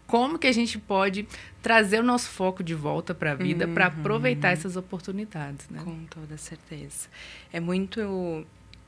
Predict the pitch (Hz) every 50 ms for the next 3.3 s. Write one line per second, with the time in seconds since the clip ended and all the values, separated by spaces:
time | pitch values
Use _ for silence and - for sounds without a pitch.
0 | - - - 170 180 175 180 180 190 185 - - 190 190 196 208 190 196 185 185
1 | 185 185 - - 175 - - 180 165 165 156 156 156 165 - - 180 165 165 165
2 | 160 - - - 190 185 - 208 196 202 196 - - - 185 190 208 254 330 302
3 | 175 156 135 143 139 139